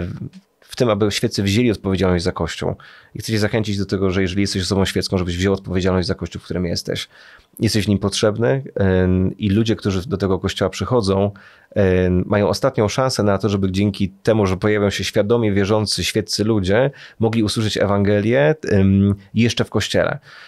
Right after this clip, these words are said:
Em, więc to jest jeszcze takie pole misyjne, które już się bardzo, bardzo kurczy,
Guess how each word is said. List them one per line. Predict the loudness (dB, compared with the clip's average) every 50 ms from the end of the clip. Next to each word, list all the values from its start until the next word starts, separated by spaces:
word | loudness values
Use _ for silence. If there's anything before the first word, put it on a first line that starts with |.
| -20 -8
Em, | -2 0 2 2 4 2 4 4 4 2 2 0 -4 -4
więc | -4 -4 0
to | 2 2
jest | 2
jeszcze | 2 0 -2 -4
takie | -2 -2 -2
pole | 0 2 2 4 4
misyjne, | 4 2 2 2 2 2 2 4 2 0
które | 0 0 -2
już | -2 0
się | 0 -4
bardzo, | -2 0 0 0 0 0 0
bardzo | 0 0 0 0 0 -2
kurczy, | 0 -2 -2 -2 0 -2 0 0 0 0